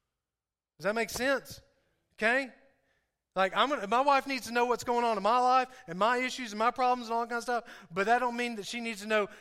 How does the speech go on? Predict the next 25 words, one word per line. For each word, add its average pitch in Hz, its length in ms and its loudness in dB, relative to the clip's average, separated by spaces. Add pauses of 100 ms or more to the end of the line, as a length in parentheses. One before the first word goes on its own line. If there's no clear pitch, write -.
his 247 260 -2
problem 180 400 2
or 170 60 -6
his 220 180 0
problem 185 320 2
or 180 40 -4
his 226 180 -2
problem. 165 360 0 (400)
That's 208 260 2
between 254 480 -2 (200)
me 180 260 -4
and 233 100 0
him, 262 440 2 (360)
okay? 240 320 0 (800)
So - 160 -8
that's 247 220 4
the 294 40 -8
one 302 160 0
thing. 247 180 -2
Keep 302 280 -4
it. 202 160 -2 (160)
But 208 80 -2
here's 262 220 0
another 302 260 2
deal, 202 280 0